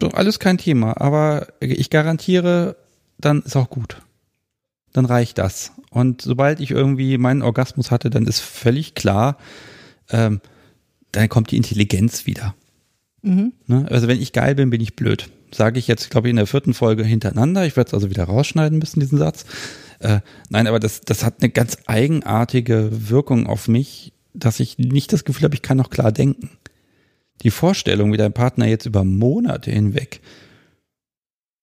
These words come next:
Speaker 1: nee.
Speaker 2: Das ist ja eine Entwicklung.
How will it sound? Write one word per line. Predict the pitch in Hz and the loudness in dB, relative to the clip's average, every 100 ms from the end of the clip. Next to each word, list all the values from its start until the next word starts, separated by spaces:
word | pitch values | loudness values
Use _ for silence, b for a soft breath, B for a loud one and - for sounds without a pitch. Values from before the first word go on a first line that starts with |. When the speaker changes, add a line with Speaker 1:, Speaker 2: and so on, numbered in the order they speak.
| _ | _
Speaker 1:
nee. | - 117 160 101 - - _ _ _ _ _ _ b b b | -2 2 2 -2 -10 -20 _ _ _ _ _ _ b b b
Speaker 2:
Das | 185 208 | 0 0
ist | - | 0
ja | 180 | 0
eine | 175 | 0
Entwicklung. | 170 - 180 139 - | 0 -2 -2 -2 -2